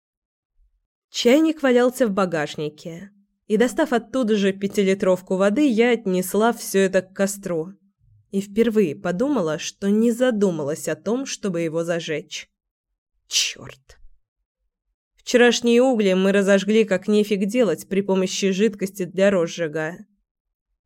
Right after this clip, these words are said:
Только вот сегодня ее уже не осталось. И я досадливо закусила губу.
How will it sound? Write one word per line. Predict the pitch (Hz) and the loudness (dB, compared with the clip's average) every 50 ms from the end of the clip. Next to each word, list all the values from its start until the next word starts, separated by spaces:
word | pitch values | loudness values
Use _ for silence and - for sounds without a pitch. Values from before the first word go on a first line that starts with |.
| _ | _
Только | - 240 254 254 269 | -2 -2 0 2 2
вот | 277 269 - | 0 0 0
сегодня | - - 311 226 196 202 202 208 247 269 285 285 277 | -2 0 0 2 2 2 2 2 0 0 0 0 2
ее | 240 208 214 | 2 4 4
уже | 233 240 262 240 | 4 2 2 2
не | 226 226 233 | 2 2 2
осталось. | 254 285 - - - 196 170 160 151 175 202 - - - - _ _ _ _ _ _ _ _ _ _ _ _ _ _ _ _ _ | 0 -2 -6 -6 -6 -6 -4 -4 -6 -8 -10 -12 -14 -16 -16 _ _ _ _ _ _ _ _ _ _ _ _ _ _ _ _ _
И | - 190 | -2 0
я | 190 190 185 214 247 262 | 2 4 4 4 2 4
досадливо | 214 240 240 240 - - 185 180 185 190 202 208 196 202 | 2 2 0 0 0 0 0 0 0 0 0 0 2 0
закусила | 208 202 208 208 196 190 196 - 175 170 165 165 | 0 0 -2 -2 -2 -6 -6 -6 -6 -4 -2 -2
губу. | 165 160 175 165 151 160 151 165 180 | -2 -4 -6 -6 -4 -4 -4 -6 -6